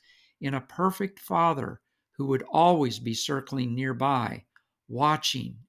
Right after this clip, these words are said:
and comforting. It is interesting that David uses Psalm twenty-two and Psalm twenty-four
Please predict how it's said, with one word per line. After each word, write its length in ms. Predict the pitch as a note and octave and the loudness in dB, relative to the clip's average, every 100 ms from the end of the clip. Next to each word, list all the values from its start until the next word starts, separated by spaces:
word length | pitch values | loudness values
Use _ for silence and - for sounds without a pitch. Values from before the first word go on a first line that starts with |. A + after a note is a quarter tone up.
| _ | _
and 200 | B2+ A#2+ | -10 -8
comforting. 580 | - D3 B2+ A#2+ A2 - _ _ _ _ _ _ _ _ _ _ _ - - _ _ - | -6 -6 -4 -6 -8 -14 _ _ _ _ _ _ _ _ _ _ _ -20 -20 _ _ 0
It 100 | E3+ | 4
is 160 | E3+ | 4
interesting 580 | G#3+ A#3+ B3 E3+ - C#3+ | 6 4 4 0 -2 -2
that 180 | C#3 - | -2 -2
David 360 | E3+ F3+ F3 B2+ | 2 2 2 -2
uses 380 | D#3+ D#3 D3 - | -4 -4 -4 -4
Psalm 380 | - E3+ F3 E3 | -2 0 0 -4
twenty-two 920 | D3+ E3 D#3+ D#3 F#3+ G#3+ D3 B2+ B2 _ - _ - | -4 -2 -2 -2 2 4 2 0 -6 _ -20 _ -8
and 140 | B2+ | -6
Psalm 380 | - D#3 D#3 C#3+ | -2 2 2 0
twenty-four 960 | - E3 C#3 B2+ F3+ F#3+ C#3+ A#2 A2+ | -4 -4 -2 -2 4 6 6 2 -2